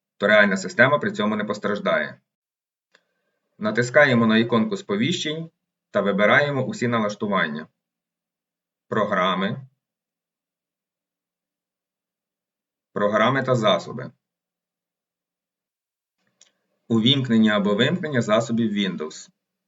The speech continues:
Ставимо прапорець навпроти ізольоване програмне середовище Windows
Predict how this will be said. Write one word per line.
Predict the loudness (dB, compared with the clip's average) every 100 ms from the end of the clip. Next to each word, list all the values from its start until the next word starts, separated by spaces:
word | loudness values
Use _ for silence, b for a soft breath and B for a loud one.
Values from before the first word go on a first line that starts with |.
| _ _ _ _ _ _ _ _ _ _ _ _ _ _ _ _ _ _ _ _ _ _ _ _
Ставимо | -18 -6 -2 0 2 0
прапорець | 0 -2 4 4 4 0
навпроти | -2 0 0 0 -4
ізольоване | -4 0 2 4 4 0
програмне | -4 0 2 2 0
середовище | -2 -2 0 0 -2 -4
Windows | -2 0 0 -4 -8